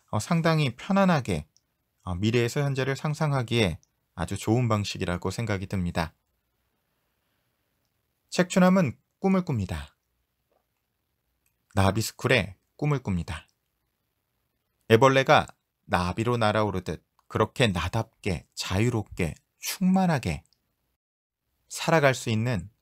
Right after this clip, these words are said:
실력과 지혜를 기를 수 있는 학교. 천 하늘의 마음 공부, 지 땅의 돈 공부, 인 사랑 공부가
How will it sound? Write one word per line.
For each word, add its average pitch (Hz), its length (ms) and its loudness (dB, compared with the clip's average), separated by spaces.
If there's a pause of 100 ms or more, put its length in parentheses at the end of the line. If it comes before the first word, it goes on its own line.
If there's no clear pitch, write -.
(260)
실력과 160 720 -2 (100)
지혜를 113 680 0 (220)
기를 123 260 0
수 - 180 -8
있는 104 240 0
학교. 113 400 -10 (2500)
천 139 280 4
하늘의 190 360 2
마음 123 220 4
공부, 95 460 -6 (160)
지 - 320 -2
땅의 113 320 0
돈 107 320 -2
공부, 117 520 -6
인 107 200 2
사랑 170 480 0
공부가 110 580 -2